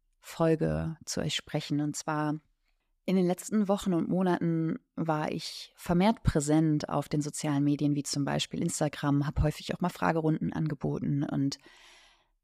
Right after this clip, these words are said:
natürlich kommen immer wieder viele Fragen auch zu der Elternschaft, zu der Mutterschaft. Und ich habe einfach in der letzten Fragerunde darüber gesprochen,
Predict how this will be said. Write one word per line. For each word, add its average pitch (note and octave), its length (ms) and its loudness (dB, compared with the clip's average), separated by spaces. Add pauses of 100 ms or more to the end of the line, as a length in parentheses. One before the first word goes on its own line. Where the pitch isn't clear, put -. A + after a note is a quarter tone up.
natürlich F3+ 460 2
kommen E3+ 200 2
immer F3+ 320 4
wieder D#3 280 0
viele D3 260 -6
Fragen C#3+ 420 -2
auch C#3 300 -4
zu - 260 -8
der - 140 -2
Elternschaft, C#3 640 -2
zu - 80 -10
der C#3+ 120 -2
Mutterschaft. - 840 -4
Und C#3+ 520 -8 (140)
ich - 140 -10
habe - 140 -2
einfach D#3 540 -2 (160)
in D#3 160 2
der D3+ 80 2
letzten F3 320 -4
Fragerunde D#3+ 500 -4
darüber D#3 500 -4
gesprochen, D#3 800 -4